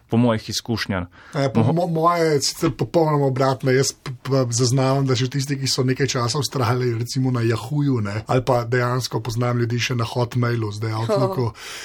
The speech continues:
Speaker 2: eh, so šli zdaj na Gmail, ne, tako
Speaker 1: No,
Speaker 2: da
Speaker 1: plus, eh, Proton Mail ima eno luštno uporabnost, in sicer lahko pošlješ pošto pod ključem in, eh, prejemnik pozna ta ključ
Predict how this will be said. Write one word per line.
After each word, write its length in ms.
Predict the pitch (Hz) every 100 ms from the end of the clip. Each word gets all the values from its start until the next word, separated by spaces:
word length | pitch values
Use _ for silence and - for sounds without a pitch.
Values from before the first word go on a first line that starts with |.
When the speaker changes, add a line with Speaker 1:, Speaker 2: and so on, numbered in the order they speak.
| - -
Speaker 2:
eh, 260 | 127 127 131
so 160 | - 131
šli 180 | -
zdaj 220 | 123 113 117
na 100 | 110
Gmail, 400 | 107 110 92 95
ne, 140 | 101 104
tako 160 | -
Speaker 1:
No, 80 | 123
Speaker 2:
da 180 | 113 107 87
Speaker 1:
plus, 340 | - 139 156 151
eh, 240 | 135 117 113
Proton 300 | 120 120 127
Mail 160 | 120 127
ima 160 | 127
eno 220 | 127 131 123
luštno 580 | 131 156 - 139 120 90 -
uporabnost, 600 | 110 104 101 110 139 -
in 60 | 123
sicer 300 | 113 131 131
lahko 300 | 120 - 104
pošlješ 600 | - 135 - 110 - -
pošto 340 | 131 127 -
pod 240 | 113 147 -
ključem 460 | - 123 - 185 -
in, 320 | - 113 113 117
eh, 280 | 110 110 - - - -
prejemnik 420 | 135 139 131 117
pozna 320 | 117 110 127
ta 120 | 120
ključ 420 | 110 120 156 -